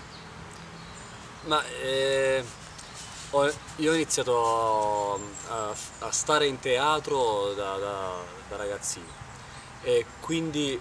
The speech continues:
in realtà come è iniziata la passione non,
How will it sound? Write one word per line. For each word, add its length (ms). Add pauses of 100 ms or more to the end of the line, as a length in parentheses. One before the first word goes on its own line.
in 160
realtà 400
come 180
è 40
iniziata 400
la 80
passione 560 (540)
non, 300